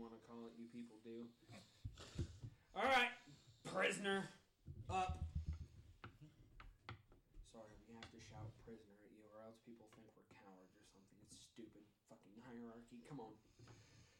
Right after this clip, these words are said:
Yeah, that's right, wimp. He, like, kicks you a few times.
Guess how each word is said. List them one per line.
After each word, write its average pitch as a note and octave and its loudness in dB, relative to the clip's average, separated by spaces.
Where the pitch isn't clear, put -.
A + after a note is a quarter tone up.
Yeah, D#4+ 12
that's E4+ 10
right, A3 8
wimp. G3+ 4
He, F#3+ 4
like, E3+ 4
kicks - -4
you C#3+ 0
a C#3+ -4
few D3 -4
times. D3+ -2